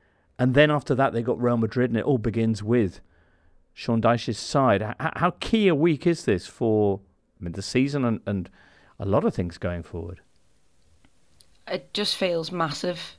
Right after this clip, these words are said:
Speaker 2: you know, especially with the game on Monday night. It's the derby, the one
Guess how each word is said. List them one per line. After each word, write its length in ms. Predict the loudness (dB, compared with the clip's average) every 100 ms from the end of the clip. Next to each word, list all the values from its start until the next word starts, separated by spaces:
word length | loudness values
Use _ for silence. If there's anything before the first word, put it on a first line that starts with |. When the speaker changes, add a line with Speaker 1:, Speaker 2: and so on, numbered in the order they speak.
| -18
Speaker 2:
you 160 | -8 -4
know, 200 | -2 -2
especially 500 | 0 0 2 0 -2
with 160 | -2
the 60 | -4
game 420 | -2 -2 -2 -6 -12 -20 -20 -2
on 140 | 0 2
Monday 360 | 0 0 0
night. 360 | 0 -2 -4 -8
It's 180 | -12 -8
the 100 | -2
derby, 460 | 2 4 2 0
the 100 | 2
one 420 | 6 6 4 -4